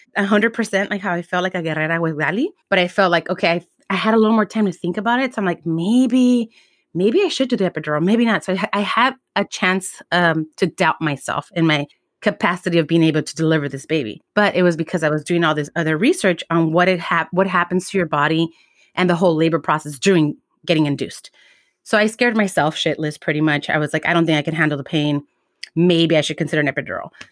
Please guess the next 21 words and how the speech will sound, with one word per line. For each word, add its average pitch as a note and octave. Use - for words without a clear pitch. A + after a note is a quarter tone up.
But F#3+
next G3
thing A3+
you A#3
know, E4
things G3+
worked F#3+
out D3+
fine. A3
The G3
pain A3
was A#3
so A3
much, -
was F#3
stronger, A3
significantly D4
stronger D4
with A3+
the G3
drugs, A#3+